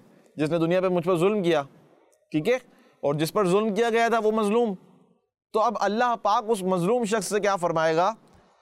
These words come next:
فرمائے گا کہ "دیکھ تیرے سامنے کیا ہے۔" اب وہ عرض کرے گا کہ "یا اللہ پاک، میں اپنے سامنے سونے سے بنے ہوئے شہر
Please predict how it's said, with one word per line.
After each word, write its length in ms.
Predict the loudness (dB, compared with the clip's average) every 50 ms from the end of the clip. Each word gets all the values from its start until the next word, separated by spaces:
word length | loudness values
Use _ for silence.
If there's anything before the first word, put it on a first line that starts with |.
| _ _ _ -4
فرمائے 360 | -2 -2 0 0 0 0 2
گا 160 | 2 0 0 0 -4 -14 -20 -20 -20 _ _ _
کہ 120 | -2 0 0
"دیکھ 500 | 2 2 2 2 2 0 -2 -6 -20 -20 -20 -14 _
تیرے 200 | 0 0 2 2
سامنے 380 | 0 0 0 0 0 0 0 0
کیا 260 | 0 0 -2 -2 -2
ہے۔" 100 | -6 -8 -12 -18 _ _ _ _ _ _ _ _ -4
اب 200 | -4 -4 -2 -2
وہ 240 | -2 0 2 2 2
عرض 160 | 2 0 -2
کرے 280 | -2 0 0 0 0 0
گا 140 | -2 -2 -4 -8 _ _ _ _ _ _ _ _ -2
کہ 60 | 0
"یا 200 | 2 2 2 2
اللہ 240 | 0 0 0 0 0 0
پاک، 220 | 0 0 0 -2 -6 _ _ _ _ -12
میں 140 | -4 -2 -2
اپنے 260 | -2 -2 -2 -4 -2
سامنے 480 | 0 0 0 0 0 0 0 0 -2 -2 -6 -12 -20 -20 _ _ _ _ _ _
سونے 460 | -8 -4 -2 0 0 2 2 2 0 2
سے 140 | 2 0
بنے 280 | 2 2 0 0 2 0
ہوئے 300 | 2 2 2 4 2 2
شہر 400 | 2 0 0 2 2 2 0